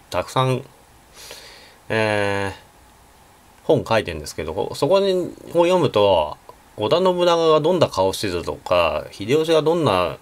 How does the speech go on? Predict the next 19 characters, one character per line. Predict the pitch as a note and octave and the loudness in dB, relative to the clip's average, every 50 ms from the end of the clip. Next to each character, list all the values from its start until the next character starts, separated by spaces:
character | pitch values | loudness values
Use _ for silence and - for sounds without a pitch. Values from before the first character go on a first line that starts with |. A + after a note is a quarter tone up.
| - - | -16 -16
身 | - - - G2 F#2 | -12 -10 -8 -8 -6
長 | - - G2 | -4 -4 -2
で | F2+ F#2+ F#2+ | -2 0 0
ど | A2+ C3+ | 0 0
ん | C#3+ | 0
な | A#2 - | 0 2
顔 | - F2+ F2+ - | 2 0 0 0
し | - | -4
て | - F2+ | -8 -8
て、 | - - F2+ F2 F2 E2+ E2+ E2 | -4 -2 0 0 0 0 -2 -2
ど | F2+ B2 | -4 -2
ん | - A#2+ | 0 0
な | G2+ | 0
喋 | F#2 - - - - - F#2 E2 F#2 | 0 -2 -6 -12 -6 -6 -4 -4 -2
り | F#2+ F#2 | -2 -2
方 | G2 F#2 - | -2 -2 -2
す | - - F2+ | -6 -8 -8
る | E2+ | -4
か、 | - - - D#2+ D#2 - | -2 -2 -2 -2 -4 -8